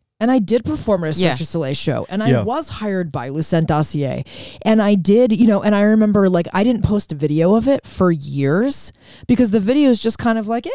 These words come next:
Speaker 1: we're just, like, hanging out in the crowd, like, walking
Speaker 3: Well,
Speaker 1: around."
Speaker 3: because the video
Speaker 1: But you
Speaker 3: won't show
Speaker 1: know
Speaker 3: the scope of the impress-,
Speaker 1: But
Speaker 3: the impressing moment, yeah.
Speaker 1: But the people in the audience that were in the tent hanging out they thought we were Cirque du Soleil because
Speaker 3: That's right.
Speaker 1: we were.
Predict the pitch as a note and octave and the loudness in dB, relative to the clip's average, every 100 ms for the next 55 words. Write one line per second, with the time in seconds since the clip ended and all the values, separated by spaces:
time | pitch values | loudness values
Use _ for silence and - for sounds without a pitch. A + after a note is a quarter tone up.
0 | B4+ G4+ D#4+ - F#4 F4+ D4 E4 F4+ F4+ | -2 -2 -2 0 0 0 0 0 0 0
1 | D#4+ - D4+ F#4 F4 E4 A#3 G#3+ C#4 D#4+ | 0 -2 0 -2 -4 -8 -6 -6 -6 -4
2 | D4 D#3+ D#3 D#3 C#3 C#3+ F#3 D3+ B2 C#3+ | 0 2 2 0 0 0 2 0 2 0
3 | C3+ - C#3 A#2+ - C#3+ B2+ A#2 A#2+ G#2+ | 0 2 0 0 0 0 0 -2 -2 -2
4 | B2 A#2 - - _ - B2+ A2+ A#2+ B2+ | 0 -2 -4 -12 _ -6 -4 0 0 0
5 | A#2 A2 G#2+ F#2+ G#2+ - D4+ C#4+ - B3+ | -2 -2 -4 -4 -6 -6 -6 -4 -4 -4
6 | - C#4+ C#4+ D#4+ D#4+ - _ B3+ B3+ A#3+ | -2 0 2 2 0 -2 _ 0 2 2
7 | A3 - - - F#3 G3+ G3+ C#3+ B2 C#3+ | 0 -2 -6 -2 2 4 4 2 -2 -6
8 | - - - _ F3+ E3+ - E3 E3 D#3 | -10 -12 -16 _ -2 -2 -2 0 2 2
9 | - G#3+ G3+ - - G3 G3+ F#3+ G3+ F#3+ | 2 2 2 -2 -2 -2 -2 0 2 2
10 | D#3+ D3+ F#3 A3+ _ _ _ _ _ _ | 2 2 2 0 _ _ _ _ _ _
11 | _ - D#3+ F#3+ - A3 G#3+ F#3 F#3 E3+ | _ -4 2 2 2 0 0 0 0 0
12 | - F3+ F3 E3+ F3 F3 A#3+ F#3+ - G3+ | -2 -4 -4 -4 -2 -2 -2 -4 -2 -2
13 | - E3 A2+ G3+ D#3 E3+ G3+ D#3 | 0 -2 0 0 -2 -2 -2 -4